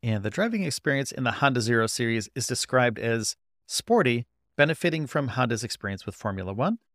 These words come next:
and its aerodynamic design and performance-enhancing technologies contribute to this driving dynamic.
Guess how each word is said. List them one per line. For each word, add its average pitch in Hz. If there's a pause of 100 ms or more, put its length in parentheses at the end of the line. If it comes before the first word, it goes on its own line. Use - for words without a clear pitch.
(160)
and 139
its 120
aerodynamic 120
design 135
and 120
performance-enhancing 110
technologies 139 (320)
contribute 139
to 123
this 110
driving 98
dynamic. 95